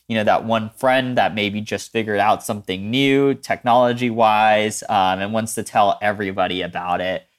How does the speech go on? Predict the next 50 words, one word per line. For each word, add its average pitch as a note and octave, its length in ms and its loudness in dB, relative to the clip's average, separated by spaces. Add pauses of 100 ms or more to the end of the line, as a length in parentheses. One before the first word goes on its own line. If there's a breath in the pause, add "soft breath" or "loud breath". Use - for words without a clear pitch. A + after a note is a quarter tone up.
(160)
And F#2+ 760 0
I G#2 80 -2
really A#2 320 0
just A2 240 -6
love G#2 160 2
it G#2 60 -6
a G2+ 60 -2
lot. G2 520 0
I G#2 60 -4
think A#2 160 -2
it's - 160 -8
really A2 180 -2
great. G#2 300 -2
It F#2+ 100 -4
gets - 240 -6
to - 60 -16
the A2+ 80 -8
point. B2 580 -2 (160)
This B2 220 -4
is A#2+ 60 -8
just A#2+ 200 -6
a A2+ 40 -8
great G#2 300 -4
email G2 480 -2
to - 160 -12
steal G2+ 260 -6
if F#2 100 -6
you G2 80 -12
haven't G#2 300 -8
implemented G#2 480 -6
an F#2 120 -12
S F#2+ 220 -10
M F#2+ 80 -12
S F#2 220 -8
list F#2+ 220 -6
and F#2 80 -14
you're E2+ 100 -14
thinking F#2+ 320 -12
about G#2+ 320 0
it. B2+ 200 0 (320)
I G#2 160 -2
highly G#2 380 0
recommend F#2+ 720 -2 (120)
stealing G2 360 -8
some F#2+ 200 -8
of F2+ 60 -10
this F2+ 160 -10
copy F#2 400 -4
over F2 260 -6
here. F2 440 -8